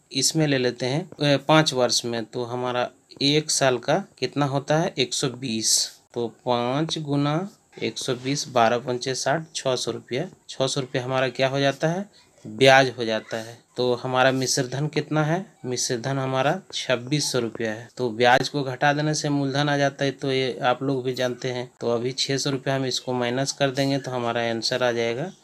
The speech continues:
दो हज़ार रुपया। तो इस तरह का जब भी मैथ आपके सामने पूछा जाए तो ये सिंपल सा ट्रिक लगाइए और झटपट में इस मैथ को बना डालिए, क्योंकि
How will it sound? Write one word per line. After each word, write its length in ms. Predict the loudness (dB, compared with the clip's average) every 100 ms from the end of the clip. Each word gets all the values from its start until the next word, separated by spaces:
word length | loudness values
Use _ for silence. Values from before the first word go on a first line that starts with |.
| -14
दो 240 | -8 -6
हज़ार 340 | -6 -8 -6 -6
रुपया। 280 | -6 -8 -8
तो 220 | -6 -6
इस 260 | 0 0 2
तरह 200 | 2 2
का 160 | 2 2
जब 300 | 4 2 2
भी 260 | -2 0 -2 -6 -2
मैथ 340 | 0 0 0
आपके 260 | -2 -2 -4
सामने 360 | -2 -2 -2 -4 -8 -6
पूछा 320 | 0 4 6
जाए 240 | 6 4
तो 200 | 2 -4 -2
ये 180 | -4 0
सिंपल 520 | 4 4 4 2 4
सा 240 | 4 4 2 -6
ट्रिक 240 | -2 0 4
लगाइए 500 | 6 6 4 2 -2 0
और 360 | 2 2 0
झटपट 500 | -6 -4 -4 0 -2
में 180 | 2 0
इस 180 | 0 0
मैथ 260 | -2 -2 -4
को 100 | -2
बना 320 | 0 0 0
डालिए, 380 | -2 -4 -6 -10 -6
क्योंकि 500 | -6 0 2 2